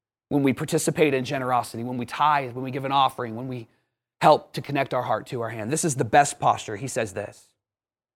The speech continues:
"Let giving flow from the heart, not from a sense of religious duty. We feel obligated so that God will love us. We do this." That's not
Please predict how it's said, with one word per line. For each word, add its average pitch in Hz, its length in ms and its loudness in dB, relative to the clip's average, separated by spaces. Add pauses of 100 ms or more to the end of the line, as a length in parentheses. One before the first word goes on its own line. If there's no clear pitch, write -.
(140)
"Let 156 580 4
giving 160 380 4
flow 151 420 2
from 131 240 -4
the 107 100 -2
heart, 175 420 2 (260)
not 160 400 6
from 160 200 2
a 127 60 -2
sense 180 440 0
of 127 140 -4
religious 147 420 0
duty. 165 340 2
We 143 200 -2
feel 139 240 0
obligated 160 580 4
so 143 140 -6
that 127 140 -4
God 139 200 2
will 135 120 -2
love 147 200 2
us. 151 160 -4
We 123 100 -4
do 139 160 0
this." 151 240 0
That's - 220 -10
not 135 260 -6